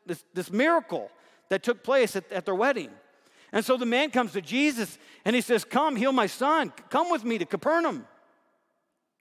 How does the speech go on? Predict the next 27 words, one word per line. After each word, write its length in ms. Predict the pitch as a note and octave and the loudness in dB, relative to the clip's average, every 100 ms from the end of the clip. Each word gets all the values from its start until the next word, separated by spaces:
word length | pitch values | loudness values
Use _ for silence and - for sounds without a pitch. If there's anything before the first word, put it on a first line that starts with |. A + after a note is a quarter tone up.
| _ _ - - - | _ _ -20 -10 -2
And 100 | G#3+ | 2
what 80 | C4 | 2
does 140 | G3+ | 0
Jesus 300 | A3+ A3 G#3+ | -4 -4 -4
do? 280 | B3+ A#3+ A2+ _ _ _ _ _ | -2 -4 -4 _ _ _ _ _
When 180 | - G3 | -4 -2
you 80 | G#3+ | -2
first 320 | - E4 F#3+ | -2 -4 -4
read 200 | G3+ C4 | -4 -4
it, 100 | A#3 | -4
you're 100 | F3 | -6
like, 180 | E3 D3+ C#3 | -6 -8 -12
"Wow, 340 | F3 B3 C3 - _ _ _ _ _ _ _ _ _ _ _ _ _ _ _ _ | -10 -8 -8 -12 _ _ _ _ _ _ _ _ _ _ _ _ _ _ _ _
that, 220 | - A3 - - | -6 -6 -6 -6
that 180 | F#3+ - | -6 -4
seems 220 | D4 G#3+ | -6 -4
like 160 | F#3+ C#3+ | -4 -6
a 40 | |
scathing 580 | - - F3+ G#3 G#3 E3+ | -12 -8 -6 -4 -4 -6
rebuke." 680 | C3+ D#3 B3+ C#4 A#2 - - _ _ _ _ _ _ _ _ _ _ _ D3+ | -6 -8 -8 -8 -10 -18 -20 _ _ _ _ _ _ _ _ _ _ _ -2
Like, 160 | G#3 - - _ _ | -2 -4 -20 _ _
some 200 | - B3+ | -6 -2
people 180 | D4+ C4 | 0 0
think 240 | G3+ A3 E3+ | 0 -2 -2
he 80 | |
was 140 | G#3 F#3 | -4 -2
directing 720 | F3+ F3+ A3+ A#3 G#3+ F#3 F3 | 0 2 2 0 -4 -4 -6